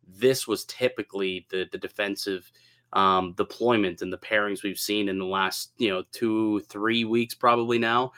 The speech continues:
So it does make sense. They found something that they like, that they think will work, that I personally like. I mean, if, if we quickly break things down, like, McCabe Brodie has been a, a terrific shutdown pairing in terms of expected, um, goals against. Their fifth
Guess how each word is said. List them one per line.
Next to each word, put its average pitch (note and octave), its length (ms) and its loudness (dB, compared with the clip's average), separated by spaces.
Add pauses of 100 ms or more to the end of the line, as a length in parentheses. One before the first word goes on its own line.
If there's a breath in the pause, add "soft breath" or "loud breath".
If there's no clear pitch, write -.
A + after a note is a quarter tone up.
(260 loud breath)
So - 120 4
it A2+ 100 6
does B2+ 220 8
make A#2 240 2
sense. G#2 360 0
They G2 140 0
found A2 340 0
something A2 280 -2
that G#2+ 120 0
they G2+ 120 0
like, G2 340 -2
that F#2+ 140 -4
they G2+ 260 -2
think D3+ 260 4
will G2 160 4
work, G2 320 0 (260 soft breath)
that A2+ 120 8
I E3+ 260 10 (120)
personally G2+ 520 0
like. F2 360 -6
I G#2+ 40 0
mean, G#2+ 160 0
if, G#2 160 -4
if - 180 -10
we A#2+ 180 0
quickly B2+ 340 -2
break G#2+ 320 0
things G2 220 -2
down, B2 300 4
like, G#2+ 200 0 (380 soft breath)
McCabe C3 340 2
Brodie A2+ 340 6
has G#2+ 120 2
been A#2 180 2
a, A2 140 2
a G#2+ 60 0
terrific A#2 420 -2
shutdown A2 420 0
pairing A2+ 340 0
in G2 100 -6
terms G#2+ 240 -4
of G2 180 -12
expected, A2 720 -4 (420 soft breath)
um, G2+ 380 6
goals A2 320 2
against. G#2+ 480 0
Their G2+ 160 0
fifth - 380 -2